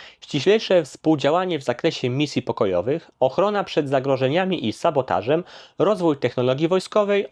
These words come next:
oraz przemysł. Nacisk na zacieśnięcie więzi bezpieczeństwa między Brukselą a Londynem pojawia się w momencie, gdy wiele krajów europejskich ocenia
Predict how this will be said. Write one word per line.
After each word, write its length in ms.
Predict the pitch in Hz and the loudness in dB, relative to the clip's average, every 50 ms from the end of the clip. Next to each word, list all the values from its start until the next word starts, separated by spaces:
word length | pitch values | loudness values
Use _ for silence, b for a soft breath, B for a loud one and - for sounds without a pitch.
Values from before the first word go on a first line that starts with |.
| _ _ | _ _
oraz 280 | - 165 123 123 127 - | 0 0 0 -2 -4 -6
przemysł. 640 | - - - 156 110 92 87 87 - - - 135 - _ _ _ | -6 -2 0 0 0 -2 -4 -8 -12 -14 -18 -20 -20 _ _ _
Nacisk 540 | 120 127 156 196 226 - - - 147 - - | -2 0 0 0 0 0 -2 -4 -4 -2 -2
na 200 | 123 117 113 110 | -2 0 0 0
zacieśnięcie 720 | 104 113 107 - 117 - - 160 190 208 196 - - 160 | 0 -2 -4 -4 -8 -4 -2 0 0 0 0 0 -2 0
więzi 360 | 139 139 156 156 151 135 143 127 | 0 2 0 0 0 0 -2 0
bezpieczeństwa 720 | 110 123 131 - - 135 123 - 160 170 165 - 147 131 | 0 0 0 0 0 -2 0 2 0 -2 0 -2 -2 -2
między 280 | 127 123 120 110 117 113 | -2 -2 -2 0 -2 -2
Brukselą 560 | 113 110 107 - - - 175 175 165 143 - | 0 -2 -4 -2 0 0 2 2 2 0 0
a 80 | - | 0
Londynem 520 | 117 120 117 113 98 98 92 110 143 170 175 B B B B B B B | 0 0 -2 -2 -2 -2 0 0 0 -2 -2 B B B B B B B
pojawia 320 | - 175 196 214 208 214 202 | 2 4 4 4 4 2 0
się 220 | - - 202 190 | 0 0 0 2
w 20 | 180 | 2
momencie, 520 | 185 180 147 110 104 110 - - 151 147 | 0 0 0 0 -2 -4 -2 -2 -2 -2
gdy 260 | 143 131 127 135 131 | -2 0 0 0 2
wiele 320 | 123 147 180 208 214 208 196 | 2 2 2 2 2 0 -2
krajów 420 | - - 165 160 160 151 139 - - - | 0 0 0 0 0 -2 -4 -8 -2 0
europejskich 800 | 165 175 180 180 175 175 156 139 135 - - 151 143 - - _ _ _ _ _ _ | 0 2 2 0 0 2 2 0 0 0 0 -2 -2 -2 -4 _ _ _ _ _ _
ocenia 520 | - 143 - - - 214 214 202 190 170 | -4 -4 -2 -2 -2 0 2 2 0 0